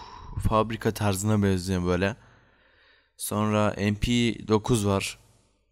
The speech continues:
Bu güzel bak, biraz dikkat çekiyor yani. Ama düz yani. Tek Nine var, full injektör. Şey, A K'nin de vardı.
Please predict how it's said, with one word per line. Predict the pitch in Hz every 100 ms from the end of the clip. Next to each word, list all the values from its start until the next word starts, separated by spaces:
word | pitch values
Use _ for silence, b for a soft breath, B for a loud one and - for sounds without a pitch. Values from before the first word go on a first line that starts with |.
| _
Bu | 98 110
güzel | 107 120 107
bak, | 90 87 -
biraz | 92 87 - - _ -
dikkat | 98 - 101 -
çekiyor | 104 - 104
yani. | 95 90 90 85 _ _ _ _ -
Ama | 104 117 117
düz | 113 95
yani. | 95 95 120 - b b b b b b
Tek | - 117 107
Nine | 120 120 110
var, | 104 107
full | 104 - 107 104
injektör. | 92 101 98 92 - 117 - -
Şey, | - 110 101 - - - _
A | 98 104
K'nin | - 110 110 110
de | 98
vardı. | 87 87 90 120